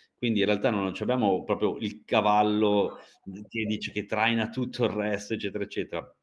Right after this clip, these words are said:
che è una cosa bella e brutta allo stesso tempo, perché comunque, eh, se, se un birrificio ha un prodotto che va veramente tanto,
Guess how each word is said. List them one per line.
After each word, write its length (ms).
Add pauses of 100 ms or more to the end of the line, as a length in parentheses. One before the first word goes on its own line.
che 220
è 240
una 120
cosa 240
bella 300
e 80
brutta 260
allo 100
stesso 240
tempo, 240
perché 320
comunque, 540 (380)
eh, 480 (100)
se, 520
se 280
un 100
birrificio 500
ha 180
un 200
prodotto 500
che 100
va 120
veramente 440
tanto, 680